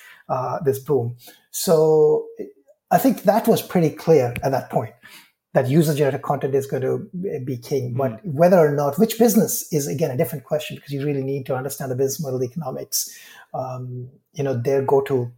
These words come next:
Speaker 1: market. That's a whole different ballgame. But identifying the trend, once this trend is established,
Speaker 2: Mm.
Speaker 1: I think if you're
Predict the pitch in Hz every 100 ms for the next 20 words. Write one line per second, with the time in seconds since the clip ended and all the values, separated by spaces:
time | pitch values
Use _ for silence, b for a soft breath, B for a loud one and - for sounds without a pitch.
0 | _ 151 135 143 - 139 - 143 - 123
1 | 139 139 135 - 131 120 127 135 135 131
2 | - 170 _ 139 123 B B _ _ -
3 | 156 220 - 214 196 151 - - 175 277
4 | 190 170 175 - 165 165 135 123 - 147
5 | 233 - 165 165 143 160